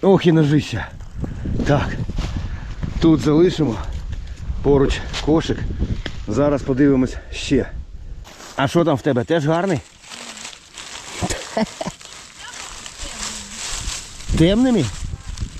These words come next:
О. А. Так, слимак.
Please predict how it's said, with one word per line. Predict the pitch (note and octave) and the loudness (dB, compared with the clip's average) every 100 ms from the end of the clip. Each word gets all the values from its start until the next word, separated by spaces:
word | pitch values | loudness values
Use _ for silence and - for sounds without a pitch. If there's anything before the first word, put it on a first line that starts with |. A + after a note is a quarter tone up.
| F#2+ G2+ | 0 2
О. | B2 C3+ D3 - - - - - - - - - - - - - - - - - G2+ | 4 2 0 -2 -10 -16 -20 -20 -20 -18 -14 -10 -8 -8 -10 -14 -10 -10 -10 -8 -2
А. | F2 - - - - - - - - - | -2 -4 -10 -12 -8 -6 -8 -8 -6 -2
Так, | G2 - - - | -2 -2 -6 -4
слимак. | A2+ A#2+ B2+ D#3 | 2 4 6 4